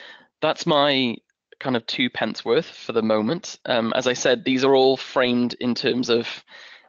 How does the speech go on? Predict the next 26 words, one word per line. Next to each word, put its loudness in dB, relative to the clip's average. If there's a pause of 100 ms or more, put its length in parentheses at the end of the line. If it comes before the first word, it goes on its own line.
(160)
um, 0 (640)
the, 2 (160)
the 0
limit, 2
you 0
know, 4
the, 2 (140)
the 0
inherent 2
limitations 0
of -2
indicators. -6 (300)
Um, -4
and -2
it's -4
about 0
acknowledging 0
what 2
we -2
can, 0 (360)
what 2
we're 2
willing 4
to -6
live 0
with, -2